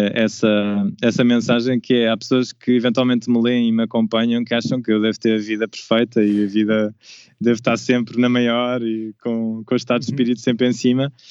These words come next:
Speaker 1: mas não, eh, a verdade é que todos temos os nossos vales profundos, temos as nossas dores, e eu também tenho as minhas, e a criatividade para mim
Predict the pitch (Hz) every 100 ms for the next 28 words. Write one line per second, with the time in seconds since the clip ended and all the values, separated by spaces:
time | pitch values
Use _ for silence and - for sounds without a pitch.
0 | - - _ _ _ 131 135 120 160 147
1 | 135 - - 120 110 110 107 107 117 113
2 | 117 123 123 123 131 - - 127 117 120
3 | 131 - 113 127 117 - - 127 139 147
4 | - 123 113 113 113 117 123 104 113 117
5 | 143 135 117 110 110 113 110 117 113 104
6 | 117 117 139 151 - - - _ _ _
7 | - 131 147 175 - 151 135 117 113 139
8 | 135 123 120 139